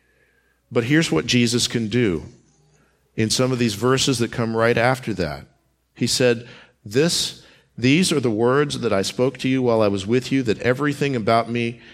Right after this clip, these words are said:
in the law of Moses and the prophets and the Psalms must be fulfilled." And then he opened their minds to understand the scriptures. Here's what I hope you'll do. If you're doubting,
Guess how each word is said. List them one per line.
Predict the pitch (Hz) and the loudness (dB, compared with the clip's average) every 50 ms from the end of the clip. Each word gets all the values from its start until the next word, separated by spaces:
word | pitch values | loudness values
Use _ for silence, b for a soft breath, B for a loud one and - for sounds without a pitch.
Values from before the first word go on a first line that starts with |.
| B B - | B B -4
in | - 104 98 | -4 -2 0
the | 95 | -2
law | 92 92 95 101 107 117 120 127 127 - | -2 -2 0 2 2 4 4 4 2 2
of | 101 101 90 | 0 -2 -2
Moses | 98 92 95 104 113 117 120 147 151 147 147 104 | -2 0 0 0 0 0 -2 -4 -4 -4 -6 -6
and | - 95 92 | -4 -4 -4
the | 90 | -6
prophets | 87 - - 110 117 127 127 - 135 131 - - | -6 -2 0 0 0 0 0 -2 -4 -4 -4 -6
and | - 101 95 | -6 -4 -4
the | 90 | -4
Psalms | - - - 113 110 117 117 120 120 117 113 - - | -4 -4 -4 -2 -2 0 -2 -2 -4 -6 -8 -8 -6
must | 104 107 104 - - | -6 -4 -4 -6 -6
be | - 110 110 | -4 -4 -4
fulfilled." | 104 - - 101 - - - 135 127 104 85 80 78 76 - - - _ _ _ _ B B B B B B B B B B - | -4 -4 -8 -10 -10 -6 -2 0 0 0 0 -2 -6 -10 -16 -20 -20 _ _ _ _ B B B B B B B B B B -6
And | 95 101 | -2 0
then | 110 120 123 | 0 0 0
he | 110 110 117 - | 0 -2 -2 -2
opened | - 110 120 120 139 131 131 | 0 -2 0 0 -2 -2 -2
their | 127 123 | -2 -2
minds | 123 123 123 117 101 98 98 98 95 - - | -2 -2 -2 0 0 0 -2 -2 -4 -6 -8
to | - 107 104 - - | -8 -10 -10 -8 -10
understand | 92 95 98 98 95 - - - - - 104 101 98 95 95 95 87 - - 95 | -10 -8 -6 -6 -6 -6 -6 -6 -6 -6 -4 -4 -2 -2 -4 -4 -6 -10 -14 -16
the | 90 80 | -12 -10
scriptures. | - - - - - 95 87 - - - - 57 - - - - - - - - - _ _ _ _ _ _ b b b b b b b b b b b b b _ _ _ _ _ _ _ _ - - - | -10 -10 -8 -6 -6 -6 -6 -6 -8 -10 -10 -14 -14 -16 -16 -14 -16 -16 -18 -20 -20 _ _ _ _ _ _ b b b b b b b b b b b b b _ _ _ _ _ _ _ _ -16 -16 -4
Here's | - 147 160 196 190 - - | 0 2 2 2 0 -2 -2
what | 151 147 139 127 | 0 2 2 2
I | 110 107 107 | 2 2 0
hope | 98 123 123 123 120 - - | 2 0 -2 -2 -2 -2 -2
you'll | 120 117 | -2 -2
do. | 92 85 82 73 78 98 120 - - _ _ _ _ _ _ _ _ _ _ _ _ _ _ _ _ _ _ B B B B B B B - | -2 -4 -6 -6 -6 -8 -10 -12 -18 _ _ _ _ _ _ _ _ _ _ _ _ _ _ _ _ _ _ B B B B B B B -2
If | 117 98 - - | -2 -2 0 -2
you're | 98 98 120 139 | -2 0 0 0
doubting, | 131 110 95 107 95 95 95 82 - - - - | 0 0 0 2 2 2 2 0 -4 -8 -14 -18